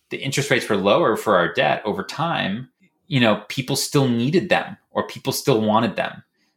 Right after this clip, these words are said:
So it really allowed us to finance a lot of things that we would not have been able to do otherwise over time as we unwound from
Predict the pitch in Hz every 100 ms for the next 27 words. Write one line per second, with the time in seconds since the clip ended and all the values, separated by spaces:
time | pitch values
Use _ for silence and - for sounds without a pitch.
0 | - - 135 135 110 123 143 170 165 120
1 | 113 120 110 107 - 101 - 110 110 98
2 | 87 - - - - _ _ 104 101 98
3 | 107 107 - 143 104 90 139 - - _
4 | - 101 110 101 101 104 107 101 95 92
5 | 95 - 90 90 - 92 95 87 - -
6 | - - - _ - 123 107 95 92 -
7 | 147 123 87 85 92 _ _ - 107 107
8 | 107 110 107 101 95 92 87 80 82 -
9 | - 104 82